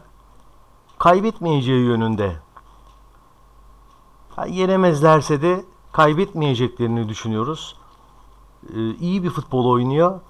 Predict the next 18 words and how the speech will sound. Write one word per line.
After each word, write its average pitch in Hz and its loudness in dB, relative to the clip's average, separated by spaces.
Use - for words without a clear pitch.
Atalanta 170 4
da 156 2
çok - 0
iyi 170 2
olmasına 160 2
karşın 147 0
önlemlerini 151 2
alacaklardır. 151 2
Hücum 147 2
yollarında 123 0
orta 131 2
sahadaki 135 2
presini 131 -6
sıkı - -6
tutmayı 123 -4
tutacaklardır. 120 0
Buradaki 202 0
yorumumuz 175 0